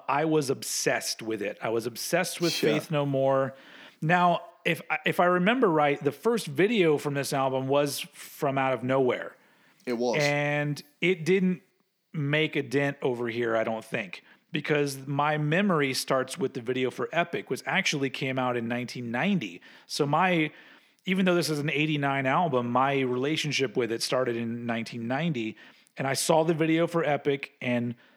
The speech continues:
Speaker 1: as quickly as I could, went and bought the cassette of the album, and from that moment on, this was pretty much my favorite band.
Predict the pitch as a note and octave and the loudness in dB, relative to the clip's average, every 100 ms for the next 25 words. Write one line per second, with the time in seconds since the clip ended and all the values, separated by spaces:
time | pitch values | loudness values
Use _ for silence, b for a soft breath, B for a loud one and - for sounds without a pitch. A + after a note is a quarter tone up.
0 | b b C3 - - F3+ F3+ F#3 F3 E3 | b b -8 -6 0 0 2 2 4 4
1 | E3+ E3+ D#3+ D#3 C#3+ C#3+ C#3 C3+ B2 C3 | 2 2 2 2 2 -2 -2 -4 0 0
2 | C3 D3 - - - B2+ B2+ - A#2+ B2+ | 0 -4 -4 -4 0 -2 -2 -8 -6 -4
3 | B2 B2 B2 B2 B2+ - A#2+ B2 A#2+ - | -4 -2 -4 -4 -6 -6 -4 -4 -8 -10
4 | B2+ B2 C3 C#3 C3+ C3 C3 B2 A#2+ A#2 | -8 -4 -2 -2 -2 -4 -2 -2 -2 -4
5 | A2 G#2 _ _ _ _ _ _ _ _ | -6 -10 _ _ _ _ _ _ _ _
6 | - F2+ C3 D3+ - C#3+ C#3 C3 - C#3+ | -16 -4 -2 -2 -2 -2 -2 -2 -6 -4
7 | B2+ B2+ B2 - B2 A#2 - A#2+ A#2 G#2+ | -2 -2 -4 -4 -6 -6 -4 -4 -4 -8
8 | A#2+ A#2 A2+ A2 | -6 -4 -4 -6